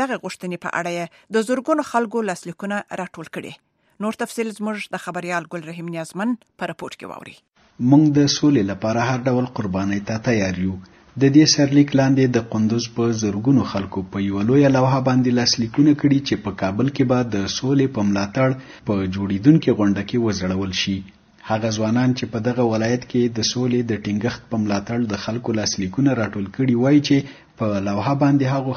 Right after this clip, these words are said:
Speaker 2: خلکو چې په جګړه کې د کورنۍ غړي او یا خپلوان وژل شوي لاسلیکونه کړي. له تیر یو کال راهیسې چې په هیواد کې د وسلوالو طالبانو او افغان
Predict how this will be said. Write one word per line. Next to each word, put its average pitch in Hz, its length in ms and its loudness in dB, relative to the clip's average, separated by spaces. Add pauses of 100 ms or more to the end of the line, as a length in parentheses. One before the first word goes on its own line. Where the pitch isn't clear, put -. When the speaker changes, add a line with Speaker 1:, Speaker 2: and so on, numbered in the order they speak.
Speaker 2:
خلکو 131 280 -2 (120)
چې 113 80 -4 (100)
په 104 40 -4 (100)
جګړه 104 320 -4
کې 113 100 -4 (120)
د 92 200 -6
کورنۍ 101 360 -2 (120)
غړي 139 240 4
او 113 60 2 (100)
یا 120 160 -2
خپلوان 113 400 0
وژل 143 320 4
شوي 135 260 0 (140)
لاسلیکونه 120 640 -2
کړي. 95 260 -4 (520)
له 139 160 4 (120)
تیر 151 180 4
یو 151 160 6 (100)
کال 131 200 0
راهیسې 127 360 0 (100)
چې - 140 -6
په 98 160 -6
هیواد 117 320 -4
کې 120 140 0
د - 100 -4
وسلوالو 113 500 -2 (100)
طالبانو 117 500 -2
او 120 40 0 (100)
افغان 123 380 -4